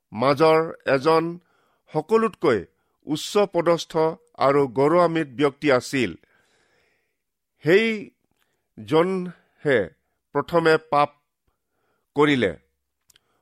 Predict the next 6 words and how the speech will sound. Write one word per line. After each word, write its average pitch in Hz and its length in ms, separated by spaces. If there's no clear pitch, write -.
পতনৰ 208 480
পূৰ্বেই 160 540
এই 202 260
লুচিফৰ 180 680
এজন 156 420
পবিত্ৰ, 170 600